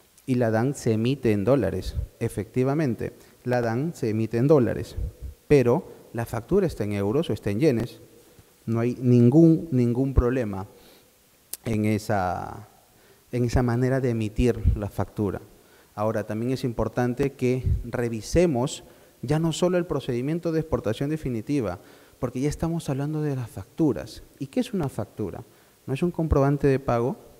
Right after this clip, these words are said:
Entonces, tengo también que revisar el reglamento de comprobantes de pago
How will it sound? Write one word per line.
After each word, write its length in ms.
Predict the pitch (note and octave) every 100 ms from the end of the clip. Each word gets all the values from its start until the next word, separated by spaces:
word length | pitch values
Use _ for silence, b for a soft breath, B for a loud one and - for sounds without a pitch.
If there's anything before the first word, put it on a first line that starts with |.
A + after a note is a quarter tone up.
| B B B B B
Entonces, 440 | C3 B2 B2 B2 -
tengo 440 | - A2+ A#2 B2+
también 400 | B2 G#2 G#2 G#2+
que 140 | -
revisar 880 | B2 B2+ G#2+ G#2+ - - G#2+ G2+ - B B B _
el 140 | B2+ A#2
reglamento 560 | G#2 F#2+ G2+ G#2 B2
de 80 | A#2
comprobantes 640 | G#2 G2+ F#2+ F#2 F2+ G2+
de 80 | A#2
pago 400 | - F#3+ B2 F#2